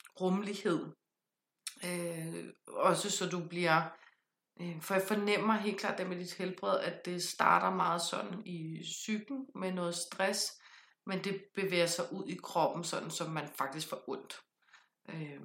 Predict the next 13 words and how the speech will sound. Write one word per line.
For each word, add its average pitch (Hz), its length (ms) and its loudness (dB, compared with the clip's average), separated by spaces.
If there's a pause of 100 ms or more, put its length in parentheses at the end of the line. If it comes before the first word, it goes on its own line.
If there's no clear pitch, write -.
(420)
ypperste 226 460 2
præsten - 440 0
ligger 175 200 -2
her 180 80 0
som 170 200 -4
det 160 80 -8
første 160 320 -6
kort. - 360 -6 (260)
The 151 120 -12
Hierophant, 160 540 -4 (120)
det - 200 -6
er 139 180 0 (380)
igen 131 280 -8